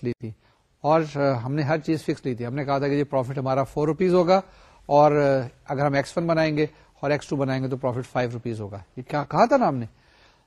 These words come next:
یہ ہم کانفیڈنس سے normally کہتے نہیں ہیں۔ پریکٹیکل لائف میں جب آتے ہیں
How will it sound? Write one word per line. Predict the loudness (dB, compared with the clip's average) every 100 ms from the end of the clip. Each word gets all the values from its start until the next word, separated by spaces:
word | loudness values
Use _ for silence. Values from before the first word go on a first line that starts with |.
| _
یہ | -4 -2
ہم | -2
کانفیڈنس | -4 -4 -2 -6 -4
سے | -2
normally | 0 -2 -2 -4 -4
کہتے | -6 -4 -4
نہیں | -4 -6
ہیں۔ | -10 -14 _ _ _
پریکٹیکل | -6 0 2 4
لائف | 2 2
میں | 0
جب | 0
آتے | 0 -2
ہیں | -6